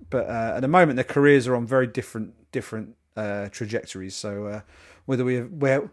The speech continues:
whether we ever do get to see them fight in the octagon remains to be seen. Um, let's move things on to what's coming up this weekend, and, um, we've got the U F C on Saturday night, late night shift for anybody, um,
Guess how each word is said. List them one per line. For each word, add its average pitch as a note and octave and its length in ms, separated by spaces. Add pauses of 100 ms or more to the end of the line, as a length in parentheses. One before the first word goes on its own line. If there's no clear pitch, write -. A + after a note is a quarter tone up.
(140)
whether D#3 160
we D3+ 140
ever D3 240
do C#3 260
get B2 200
to - 40
see A#2 160
them A2 140
fight G#2 280
in G2+ 60
the A2 80
octagon G2+ 500
remains G#2+ 440
to - 100
be G#2+ 100
seen. G2+ 360 (420)
Um, B2 320 (480)
let's A3 180
move A#3+ 200
things G#3 280
on F#3+ 200
to - 100
what's F3 220
coming E3 240
up - 240 (160)
this D#3 200
weekend, C#3+ 460
and, C3 240
um, C3 380 (760)
we've D#3 120
got G3+ 100
the F3+ 60
U F3+ 140
F - 100
C E3 200
on C3 140
Saturday B2+ 540
night, C3+ 300 (440)
late C#3 220
night C#3 200
shift C#3+ 300
for C3+ 120
anybody, B2+ 580 (160)
um, A2+ 720